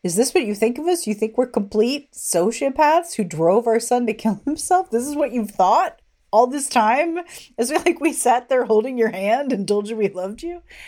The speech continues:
Yeah. Bonus follow-up. Polly, who is in, you know, high l-, levels of rage, uh, gives kudos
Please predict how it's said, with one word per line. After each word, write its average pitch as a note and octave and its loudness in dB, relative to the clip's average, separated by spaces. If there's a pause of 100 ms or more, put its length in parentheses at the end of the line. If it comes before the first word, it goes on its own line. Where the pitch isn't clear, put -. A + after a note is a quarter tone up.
(420)
Yeah. F#3 2 (1500)
Bonus B3+ 0
follow-up. B3 2
Polly, C4 0 (1000)
who F#3+ -4
is E3 -4
in, D3 -8 (120)
you F3 -10
know, C#3 -12
high F#3 -2
l-, D3 -14 (140)
levels D#3+ -4
of E3 -4
rage, D#3+ -4 (520)
uh, E3 -2 (120)
gives A3 -2
kudos E3 -6